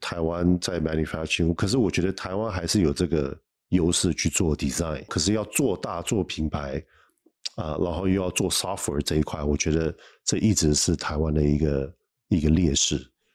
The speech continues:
对，所以我觉得台湾，比如说 software 一直没有真的做起来。我觉得当然有一，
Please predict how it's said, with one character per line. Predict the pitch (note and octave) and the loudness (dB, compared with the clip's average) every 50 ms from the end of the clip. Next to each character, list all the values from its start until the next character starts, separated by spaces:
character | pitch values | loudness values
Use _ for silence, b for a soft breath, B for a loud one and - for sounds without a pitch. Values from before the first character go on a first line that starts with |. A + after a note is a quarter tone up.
| b b b b b b b b b | b b b b b b b b b
对， | b - - C#2 C2+ C2 - - | b -8 -6 -6 -6 -8 -8 -6
所 | - - | -2 0
以 | B2 | 2
我 | G#2+ F#2+ F2+ | 2 2 4
觉 | F#2 F2+ | 2 2
得 | F#2 - | 2 2
台 | - - F#2 | 0 -2 -2
湾， | F#2+ G2+ G#2+ A2 | -2 -2 0 0
比 | G2+ - D#2 | 0 2 2
如 | D#2 D#2+ | 2 2
说 | - F#2 F#2 | 2 0 0
software | F2+ - - F#2 F#2 E2+ - E2+ D2+ | -2 -2 -2 -4 -6 -6 -4 -2 0
一 | C#2 D2+ E2 | 2 4 4
直 | D#2 - D#2+ | 4 4 4
没 | D#2 E2 E2 | 6 6 6
有 | D#2 D2 C2 | 4 2 0
真 | - - E2 | 0 0 2
的 | D#2 D2+ | 2 2
做 | - - F#2+ D#2+ D2 | 0 0 0 0 -2
起 | - - - | -2 -4 -6
来。 | C#2 - | -6 -4
我 | D2+ D#2 | -2 -2
觉 | - - F#2+ | 0 2 4
得 | G2 B2 - - | 4 4 2 0
当 | - - A2+ | -4 -6 -4
然 | G2+ F2+ | -2 0
有 | E2+ D#2+ | 2 4
一， | E2+ F#2+ G#2+ | 4 4 2